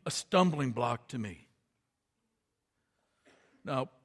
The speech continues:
quite frankly, church, being a stumbling block to someone is an issue.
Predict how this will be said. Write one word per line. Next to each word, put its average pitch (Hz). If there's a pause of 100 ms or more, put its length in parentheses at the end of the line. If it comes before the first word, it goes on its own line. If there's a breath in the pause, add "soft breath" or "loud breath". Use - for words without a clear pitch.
(140)
quite 160
frankly, 196
church, 170
being 175
a 165
stumbling 165
block 147
to 160
someone 165
is 180
an 160
issue. 175